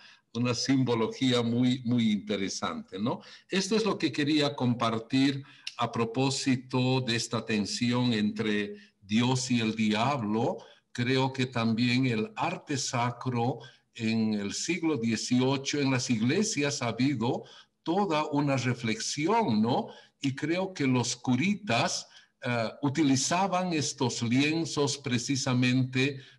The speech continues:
para, ah, para catequizar, para representar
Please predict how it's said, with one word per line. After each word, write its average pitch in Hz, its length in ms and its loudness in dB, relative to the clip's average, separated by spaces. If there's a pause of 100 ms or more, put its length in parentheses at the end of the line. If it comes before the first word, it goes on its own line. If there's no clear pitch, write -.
(100)
para, 117 520 0
ah, 98 520 -4
para 101 240 -4
catequizar, 147 920 -2
para 110 220 -2
representar 110 1040 -2